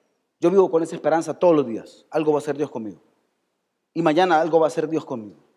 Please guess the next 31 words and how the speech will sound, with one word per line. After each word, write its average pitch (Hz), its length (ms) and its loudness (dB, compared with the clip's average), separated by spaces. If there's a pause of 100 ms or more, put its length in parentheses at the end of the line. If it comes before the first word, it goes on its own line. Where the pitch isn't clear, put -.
(320)
Y 165 140 4
ahora 190 220 8
en 180 40 4
la 160 100 0
tarde 190 220 6
algo 160 140 2
va 156 60 0
a - 20 4
hacer 147 200 0
Dios 156 140 -4
contigo. 135 360 -4
¿Alguien 160 200 -2
entiende 170 300 4
eso? 120 220 0 (260)
Y 196 100 0
mañana 208 380 6
algo 202 320 6
va 185 80 10
a - 20 2
hacer 180 200 2
Dios 180 140 0
contigo. 170 300 4
Y 185 40 8
pasado 220 480 6
algo 220 280 10
nuevo 214 220 8
va 208 60 10
a - 20 8
hacer 208 120 0
Dios 208 120 4
contigo. 196 360 0